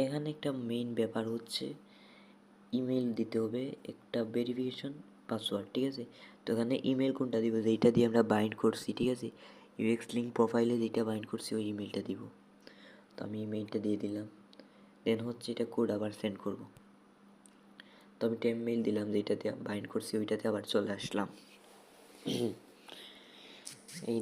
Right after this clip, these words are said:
দেখেন কোড দিয়ে দিছে তেত্রিশ সাতাশি ষাট। আমি, আমি তো অনেক রাত্রে ভিডিও বানাইতেছি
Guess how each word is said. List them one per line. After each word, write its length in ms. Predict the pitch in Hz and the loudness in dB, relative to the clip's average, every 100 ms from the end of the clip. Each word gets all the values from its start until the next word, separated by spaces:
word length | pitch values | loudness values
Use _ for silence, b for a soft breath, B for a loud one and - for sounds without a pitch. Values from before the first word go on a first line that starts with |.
| 104 | -2
দেখেন 240 | 104 107 - B B B - - - - - B B - - | -4 -10 -12 B B B -20 -20 -20 -20 -20 B B -20 -2
কোড 140 | - 107 | 4 4
দিয়ে 120 | 104 104 | 4 0
দিছে 200 | - - - | 0 -6 -2
তেত্রিশ 360 | 113 - - - | -4 -4 -8 -2
সাতাশি 440 | - - - - - - | -2 -4 -4 -6 -4 -8
ষাট। 240 | - - - - - | -8 -10 -16 -16 -10
আমি, 140 | 110 107 | -6 -4
আমি 120 | 107 110 110 | 0 0 2
তো 40 | 117 | 2
অনেক 160 | 110 110 110 | 2 0 -2
রাত্রে 240 | 107 - 107 | -2 4 4
ভিডিও 200 | 104 104 104 | 4 0 -4
বানাইতেছি 560 | 113 107 - - - | -6 -8 -8 -10 -10